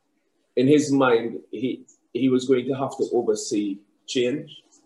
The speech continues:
Um, and, and, and he, he knew he was gonna have to look at the, the, the, the junior players in the system with a view to accelerating them through. So it, it,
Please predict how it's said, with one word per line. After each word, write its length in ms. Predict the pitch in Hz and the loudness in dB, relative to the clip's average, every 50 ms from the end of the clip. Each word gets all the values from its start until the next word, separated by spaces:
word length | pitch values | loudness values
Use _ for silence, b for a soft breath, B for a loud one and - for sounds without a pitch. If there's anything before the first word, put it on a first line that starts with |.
| _ _ _ _ _ | _ _ _ _ _
Um, 420 | 95 104 104 101 98 92 92 90 - | 0 0 2 2 0 -2 -4 -6 -6
and, 240 | - 98 101 101 95 | -6 -6 -4 -4 -4
and, 280 | - 101 101 101 101 - - - | -4 -4 -4 -6 -8 -10 -10 -8
and 280 | 92 101 101 98 95 - - _ _ - - - - _ _ _ _ _ _ _ _ _ _ _ _ _ _ _ _ _ _ | -6 -4 -4 -4 -6 -8 -10 _ _ -10 -10 -10 -12 _ _ _ _ _ _ _ _ _ _ _ _ _ _ _ _ _ _
he, 160 | - 107 - | -2 -2 -2
he 260 | - - 110 120 117 | 0 -2 -2 -2 2
knew 200 | 120 131 139 139 | 4 6 8 8
he 160 | 131 127 131 131 | 8 8 8 6
was 100 | 123 - | 6 6
gonna 220 | 127 113 113 113 | 6 6 6 6
have 160 | 113 107 - - | 4 2 2 0
to 60 | 110 | 0
look 260 | 107 107 110 107 - | 2 2 2 2 2
at 280 | 101 - - - - _ _ _ - | 2 0 0 -4 -10 _ _ _ -2
the, 260 | 95 101 101 95 - | 2 2 2 2 2
the, 280 | - 98 101 95 - - | 0 2 2 2 0 0
the, 180 | - 95 92 90 - _ _ - | -2 -4 -4 -6 -10 _ _ -12
the 80 | 98 98 90 | -10 -10 -6
junior 380 | - 120 120 117 113 110 104 98 | -4 0 0 2 2 2 2 0
players 640 | - - - 110 110 104 98 95 - - - - - _ _ _ _ _ _ _ _ _ | 0 2 4 6 6 6 4 2 -2 -6 -12 -16 -20 _ _ _ _ _ _ _ _ _
in 120 | 101 107 | 0 0
the 100 | 107 104 | 0 0
system 560 | 104 - 120 110 - - - 95 85 76 - - _ | 0 -2 -4 -4 -4 -4 -4 -4 -4 -4 -8 -14 _
with 120 | - 98 104 | -2 0 0
a 100 | 101 104 | 0 2
view 240 | 104 110 107 98 98 | 2 2 0 0 0
to 220 | - 104 95 90 - - _ _ _ _ _ _ _ _ _ _ _ _ _ _ _ - | -2 -4 -4 -4 -6 -10 _ _ _ _ _ _ _ _ _ _ _ _ _ _ _ -2
accelerating 680 | - 113 113 - - 127 123 117 110 104 95 - 90 90 | -2 -2 0 0 2 2 2 2 2 2 2 0 -4 -4
them 140 | 92 90 - - | -4 -6 -6 -6
through. 240 | - 113 92 87 - - _ _ _ _ _ _ _ _ _ _ _ _ _ _ _ _ _ _ _ _ | -4 -4 -4 -4 -6 -12 _ _ _ _ _ _ _ _ _ _ _ _ _ _ _ _ _ _ _ _
So 480 | - - - - 160 151 - - - - | -14 -6 4 6 8 8 8 8 6 2
it, 160 | 131 143 139 143 | -2 -4 -4 -6
it, 240 | 143 139 - _ | -8 -8 -10 _